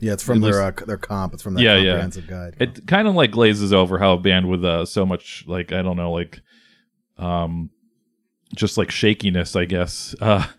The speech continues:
Speaker 2: so much turbulence would just, uh, just happen to get signed to Victory, 'cause that
Speaker 1: <laughs>
Speaker 2: doesn't happen. I mean, back then it was still new. Victory wasn't, like, the big business it was, but it was still kind of a business. So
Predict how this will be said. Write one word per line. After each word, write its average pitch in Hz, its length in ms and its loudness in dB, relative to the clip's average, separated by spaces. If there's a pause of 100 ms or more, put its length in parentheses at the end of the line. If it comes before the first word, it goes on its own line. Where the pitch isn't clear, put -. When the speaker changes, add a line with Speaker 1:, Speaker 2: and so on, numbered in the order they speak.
(220)
Speaker 2:
so 113 240 2
much 101 180 4
turbulence 101 640 2
would 101 140 -8
just, 98 280 -4
uh, 95 240 2
just 113 200 -8
happen 160 220 2
to 143 60 0
get 123 120 2
signed 110 240 4
to 92 100 -2
Victory, 87 540 0 (200)
'cause 135 120 0
that 175 120 2
Speaker 1:
<laughs> 175 60 -2
Speaker 2:
doesn't 110 260 4
happen. 82 240 0
I 123 40 6
mean, 147 160 2
back 151 180 4
then 147 240 2
it 123 80 -2
was 113 140 0
still 120 160 0
new. 104 400 4
Victory 104 340 0
wasn't, 92 240 0
like, 92 220 0
the 92 100 -4
big 90 240 -2
business 95 320 -2
it 98 60 -4
was, 98 180 0
but 110 80 -4
it 113 40 0
was 117 100 -2
still 117 180 -4
kind 101 240 2
of 90 80 2
a 87 80 2
business. 87 420 -6
So 87 300 -4